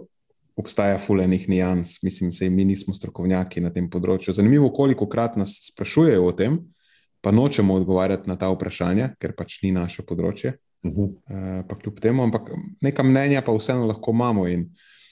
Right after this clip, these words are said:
Speaker 1: moje mnenje, pa mislim, da si ga delimo, je ta, da tukaj je res veliko enih sivin in niti strokovnjaki, ki to raziskujejo že ne vem koliko let, se ne morejo o tem strinjati in ne vem,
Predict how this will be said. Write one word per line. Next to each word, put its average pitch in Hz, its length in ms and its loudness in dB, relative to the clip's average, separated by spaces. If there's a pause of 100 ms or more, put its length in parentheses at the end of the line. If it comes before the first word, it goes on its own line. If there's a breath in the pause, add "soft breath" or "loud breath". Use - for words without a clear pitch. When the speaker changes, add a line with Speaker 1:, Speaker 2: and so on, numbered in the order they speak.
(120)
Speaker 1:
moje 123 300 4
mnenje, 123 440 4
pa 92 180 -4
mislim, 101 260 0
da 98 100 2
si - 140 -8
ga 95 80 2
delimo, 110 320 2
je 101 120 2
ta, 117 140 2
da 110 140 0 (540 loud breath)
tukaj 143 500 2
je 92 280 0
res 117 340 0 (180)
veliko 101 460 0
enih 101 300 4
sivin 98 440 -2
in 90 200 -2
niti 135 240 0
strokovnjaki, 98 840 -2 (220)
ki - 240 -6
to 101 180 2 (160)
raziskujejo 92 840 0
že 90 240 0 (200)
ne 90 160 -4
vem 101 200 2
koliko 98 380 0
let, 95 200 2
se - 160 -8
ne 92 80 2
morejo 90 300 0
o 87 40 -2
tem 87 200 -4
strinjati 87 680 -2
in 92 240 -6 (300)
ne 95 140 -2
vem, 87 200 0